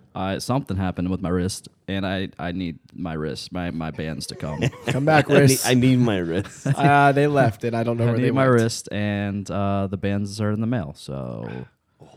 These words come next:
Speaker 2: They're probably there right now. He probably hasn't checked the mail in a couple days.
Speaker 1: Probably.
Speaker 3: I checked it.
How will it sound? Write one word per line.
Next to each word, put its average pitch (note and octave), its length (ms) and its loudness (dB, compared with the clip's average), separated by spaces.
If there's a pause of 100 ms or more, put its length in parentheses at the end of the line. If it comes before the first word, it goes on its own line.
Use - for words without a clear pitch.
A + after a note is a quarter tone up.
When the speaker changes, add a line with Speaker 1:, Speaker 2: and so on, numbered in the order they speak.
(600)
Speaker 2:
They're B2 100 -4
probably F3 240 2
there C3 160 2
right A#2+ 160 0
now. C#3 100 0
He B2+ 60 2
probably B2+ 160 0
hasn't C#3 180 -2
checked A#2+ 180 -4
the G#2+ 60 -8
mail A#2+ 200 -2
in A2 60 -4
a G#2+ 40 -8
couple - 220 -6
days. G2 320 -4
Speaker 1:
Probably. F#2 460 -4
Speaker 3:
I A2+ 40 -2
checked - 320 0
it. - 100 -8